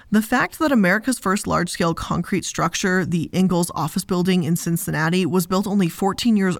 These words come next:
earlier shows that the building on Hashima was a frontrunner in a new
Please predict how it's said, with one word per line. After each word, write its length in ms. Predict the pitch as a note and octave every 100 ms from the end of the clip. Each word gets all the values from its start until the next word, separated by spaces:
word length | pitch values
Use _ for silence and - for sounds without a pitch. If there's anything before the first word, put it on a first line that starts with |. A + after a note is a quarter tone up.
| -
earlier 500 | E3 E3+ A3+ C4+ C#4
shows 420 | - - A3 B3 A3+
that 220 | G3 G#3+
the 80 | G3+
building 340 | G3+ A#3+ E4
on 140 | B3
Hashima 600 | G#3+ F3 F3 A3+ A#3 A#3+
was 220 | D3 F#3 F#3+
a 80 | F#3+
frontrunner 800 | E3+ - A3+ D4 - E3+ D3 -
in 160 | F3 F3
a 120 | F#3
new 320 | E3+ F#3 C4+